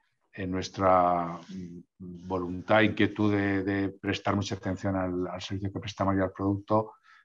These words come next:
pues, eh, somos, eh,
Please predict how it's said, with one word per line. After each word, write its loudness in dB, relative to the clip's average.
pues, -2
eh, -2
somos, 4
eh, -2